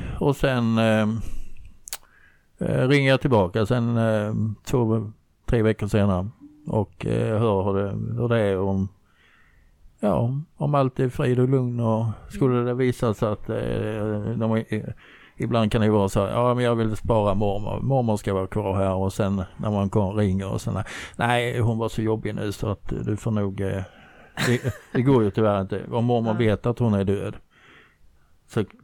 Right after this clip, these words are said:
Speaker 1: jag kan ju skicka henne, men hon kommer ju ändå tillbaka.
Speaker 2: Aha. Ja.
Speaker 1: Det är ju så, man kan ju gå och hur som helst. Men det viktigaste är när man gör en husrensning, det är att personen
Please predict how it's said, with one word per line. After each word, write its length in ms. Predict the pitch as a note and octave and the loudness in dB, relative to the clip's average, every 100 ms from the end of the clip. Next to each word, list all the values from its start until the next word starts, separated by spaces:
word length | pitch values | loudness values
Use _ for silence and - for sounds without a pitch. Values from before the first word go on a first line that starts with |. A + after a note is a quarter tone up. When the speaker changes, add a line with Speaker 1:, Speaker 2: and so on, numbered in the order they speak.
| - - | -20 -10
Speaker 1:
jag 200 | - G#2+ | -2 0
kan 100 | G#2+ | 0
ju 60 | G#2 | 2
skicka 300 | B2+ A#2+ G2 | 2 0 0
henne, 340 | G#2 G2+ G2+ - - - _ _ _ - | -2 -2 -6 -8 -16 -20 _ _ _ -10
men 200 | G#2+ G2+ | -4 -4
hon 80 | |
kommer 200 | F#2+ G2+ | -2 -2
ju 60 | G2+ | -2
ändå 160 | G2 G2+ | -4 -6
tillbaka. 440 | G#2+ G2+ F#2+ - - _ _ - | -4 -4 -4 -8 -20 _ _ -4
Speaker 2:
Aha. 260 | A2+ B2+ - - - _ _ | -2 -4 -8 -14 -20 _ _
Ja. 140 | F3 E3+ | -12 -4
Speaker 1:
Det 60 | G#2+ | 0
är 40 | |
ju 120 | G2+ | 0
så, 160 | A2 G2 | -2 -4
man 220 | F#2 A2 | -4 -4
kan 120 | A2 | -2
ju 160 | G#2 G#2+ | -2 -2
gå 140 | G#2+ G2 | -2 -2
och 260 | F#2 G2 | -4 -4
hur 180 | G2 G2+ | -4 -6
som 160 | - G2+ | -6 -6
helst. 320 | G2+ - - - - - - | -6 -8 -18 -14 -14 -14 -12
Men 160 | - A#2 | -2 2
det 100 | A#2 | 4
viktigaste 640 | C3+ D3 - A2 G#2 - | 4 2 2 2 2 2
är 100 | E3 | 2
när 120 | B2 A#2+ | 4 4
man 160 | A#2 | 6
gör 140 | A#2+ G#2 | 6 6
en 80 | G#2 | 4
husrensning, 600 | A#2 - F#2+ G#2 G#2+ F#2+ - _ - - - - - | 2 0 -4 -4 -4 -4 -6 _ -20 -20 -20 -18 -2
det 160 | A2 | 2
är 60 | G2+ | 4
att 260 | F#2+ - - - | 2 -2 -14 -2
personen 840 | G#2+ F#2+ B2 G#2+ G2 F#2 F#2+ F#2 | -2 2 2 4 2 2 0 -2